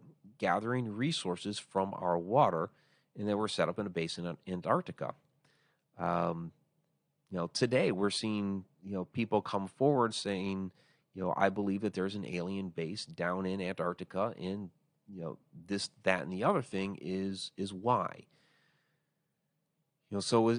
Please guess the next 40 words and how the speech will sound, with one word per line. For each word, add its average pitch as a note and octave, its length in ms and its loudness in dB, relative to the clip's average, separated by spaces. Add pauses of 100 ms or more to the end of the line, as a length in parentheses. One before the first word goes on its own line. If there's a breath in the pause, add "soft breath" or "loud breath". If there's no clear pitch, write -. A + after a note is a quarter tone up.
is A#2+ 280 2
that A2+ 280 4
the G#2+ 80 -2
trade-off B2 580 0 (120)
that, F2+ 300 2 (920)
uh, F#2 240 -2
we've F#2 260 0
made G2 240 4
an F#2 120 -2
agreement G2 580 0 (140)
that, F#2+ 280 2 (680)
fine, F#2 400 4
w-, G2 220 -6 (200)
you G#2 160 -2
guys G#2 240 6
can G2 160 -6
do G2+ 80 0
your G2+ 220 2
thing G#2 560 -2
there A2 320 2 (180)
down G2 260 2
in G2+ 60 0
the F#2+ 140 0
oceans, G#2 400 -2
gathering G2+ 440 0
your F#2+ 160 -2
resources. G2+ 600 -4
We're E2+ 200 -2
not G#2 160 0
gonna G#2 180 0
say G2 200 -2
anything. G#2+ 380 -6
We'll G#2 160 2
help A2+ 360 -2 (120)
hide A#2 420 -4
the A2+ 80 -4
fact A2+ 360 -4
that D#2+ 120 -4
you're F#2+ 300 -6
there, G2+ 360 2